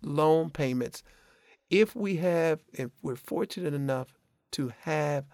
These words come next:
and to secure financing, normally those payments are dictated by contracts. So again, inflows, outflows,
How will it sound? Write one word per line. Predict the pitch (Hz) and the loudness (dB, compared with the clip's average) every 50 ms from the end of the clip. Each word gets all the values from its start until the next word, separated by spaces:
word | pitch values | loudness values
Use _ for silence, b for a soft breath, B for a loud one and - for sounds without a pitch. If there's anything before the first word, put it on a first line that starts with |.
| b b b b b b b b b b b b - | b b b b b b b b b b b b -10
and | - - | -8 -6
to | - | -4
secure | - - - - - - - 190 170 151 | -4 -4 -4 -6 -6 -4 -2 0 0 0
financing, | 143 - - - 233 262 277 247 147 - - - - - - 156 - _ _ _ _ _ _ _ _ _ _ _ _ _ _ _ _ _ _ _ _ _ _ _ _ _ - | 0 -2 -2 -2 -2 0 -2 -2 -4 -6 -8 -12 -12 -12 -12 -14 -16 _ _ _ _ _ _ _ _ _ _ _ _ _ _ _ _ _ _ _ _ _ _ _ _ _ 0
normally | 151 175 185 185 190 185 175 160 | 2 4 4 4 2 0 0 0
those | 143 143 147 143 147 139 | -2 -2 -2 -2 -2 -4
payments | - - - 131 120 113 117 110 - - _ _ | -6 -6 -4 -2 -2 -2 -2 -4 -6 -8 _ _
are | - 117 113 110 _ - | -8 -8 -8 -10 _ -6
dictated | 165 151 - _ - - 98 - 95 110 - | -6 -6 -6 _ -8 -8 -6 -6 -6 -10 -8
by | - - - | -8 -10 -10
contracts. | - - - 170 151 131 95 - - 71 - - - - - _ _ _ _ _ _ _ _ _ _ _ _ _ _ _ _ _ _ _ _ _ _ _ _ _ _ _ _ _ _ _ _ _ _ _ _ _ _ _ _ _ _ _ | -6 -2 0 0 0 0 -2 -4 -8 -10 -10 -12 -18 -20 -20 _ _ _ _ _ _ _ _ _ _ _ _ _ _ _ _ _ _ _ _ _ _ _ _ _ _ _ _ _ _ _ _ _ _ _ _ _ _ _ _ _ _ _
So | - - 156 147 | -4 0 0 0
again, | 143 139 117 - - _ _ _ _ - | 0 -2 -4 -8 -10 _ _ _ _ 4
inflows, | 220 247 240 220 - - 214 202 190 185 180 180 175 180 - - _ _ _ _ _ _ _ _ _ _ _ _ _ _ _ _ _ _ _ _ _ _ _ | 6 6 6 4 2 0 2 4 4 4 4 2 0 -2 -8 -14 _ _ _ _ _ _ _ _ _ _ _ _ _ _ _ _ _ _ _ _ _ _ _
outflows, | - 165 156 151 143 - - 120 107 90 80 - _ - - | 4 4 4 4 2 -2 -2 0 0 0 -2 -6 _ -20 -20